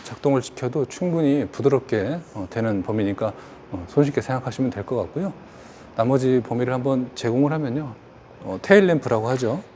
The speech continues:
어, 일본 말로는 대루등이라고 하죠. 똑같습니다, 스타일은. 그래서 전체적인 크기적인 측면을 고려해서 여러분들 반영하셔서 구입하시는 거가 낫다고 생각이 되고, 여기는, 아, 열렸다.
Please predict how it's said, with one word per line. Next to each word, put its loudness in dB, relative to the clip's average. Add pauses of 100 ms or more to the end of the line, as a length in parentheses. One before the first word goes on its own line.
(400)
어, -4
일본 8
말로는 4
대루등이라고 2
하죠. -4 (500)
똑같습니다, 2 (100)
스타일은. -2 (100)
그래서 -6 (760)
전체적인 4
크기적인 4
측면을 0
고려해서 0 (320)
여러분들 -2 (500)
반영하셔서 0
구입하시는 0
거가 -2 (340)
낫다고 2
생각이 4
되고, 2 (600)
여기는, -2 (100)
아, -2 (640)
열렸다. -4